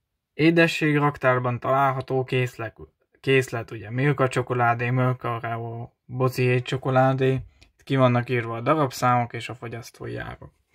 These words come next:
Eladótérben található készlet, ugye, Milka csokoládé, Milka Oreo, Boci csokoládé itt is. Itt vannak a mennyiségek és szintén a fogyasztói árak. Készítsen leltárfelvételi ívet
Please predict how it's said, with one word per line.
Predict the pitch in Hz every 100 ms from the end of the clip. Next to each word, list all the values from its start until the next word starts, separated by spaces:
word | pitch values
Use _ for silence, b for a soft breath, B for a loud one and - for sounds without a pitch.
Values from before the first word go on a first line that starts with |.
| B B B B
Eladótérben | 170 180 165 156 147 143 135 131
található | 131 135 127 131 123 117
készlet, | - 135 127 131 120 -
ugye, | - 123 120
Milka | 120 131 151 147 139 131
csokoládé, | - 127 - 127 123 123 123
Milka | 131 131 127
Oreo, | 127 123 117 117
Boci | 127 139 160 147
csokoládé | 147 139 131 127 117 117
itt | 147 -
is. | 185 185 - b b b b b _
Itt | 139
vannak | 131 123 117
a | 123
mennyiségek | 156 165 143 131 123 113
és | 131 131 123 -
szintén | 127 - 135 127 123
a |
fogyasztói | 120 127 123 123 - 120 120
árak. | 117 120 120 - _ _ _ _ _ _ _ - - _ _ B B B B B
Készítsen | - 240 - 170 156 147 131
leltárfelvételi | 131 131 123 123 120 131 127 127 127 127 127 123 131
ívet | 143 156 190 -